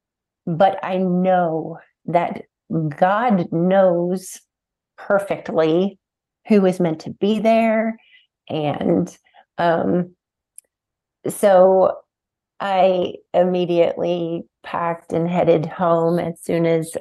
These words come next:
I could, and just, um, trying to be a support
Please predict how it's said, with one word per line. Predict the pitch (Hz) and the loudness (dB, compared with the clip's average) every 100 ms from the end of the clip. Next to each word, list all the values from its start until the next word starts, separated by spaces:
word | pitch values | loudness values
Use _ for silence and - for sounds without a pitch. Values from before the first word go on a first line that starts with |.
| - | -10
I | 170 165 | -6 -6
could, | - - 170 165 170 170 | -8 -6 -2 2 2 0
and | - 165 170 175 175 - - _ _ _ - | -2 -4 -2 -4 -6 -20 -20 _ _ _ -4
just, | 233 240 240 - - - - | 0 2 0 -6 -18 -18 -6
um, | 202 175 170 233 - _ | 0 0 2 -2 -4 _
trying | - 208 196 196 190 | -12 -8 0 0 0
to | 185 | -4
be | 160 175 170 175 175 175 _ _ _ _ _ _ _ _ _ _ _ _ _ _ _ _ _ | -4 0 0 0 -2 -6 _ _ _ _ _ _ _ _ _ _ _ _ _ _ _ _ _
a | 170 | -4
support | 175 185 156 - 175 160 | -2 -4 -4 -6 -2 -2